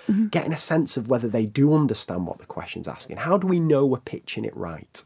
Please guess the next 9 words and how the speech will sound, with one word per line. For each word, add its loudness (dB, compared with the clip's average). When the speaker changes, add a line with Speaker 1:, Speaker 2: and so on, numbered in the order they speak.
Speaker 1:
Our 4
senior 6
associates 0
who 4
write 4
the -4
papers 2
with 2
us -4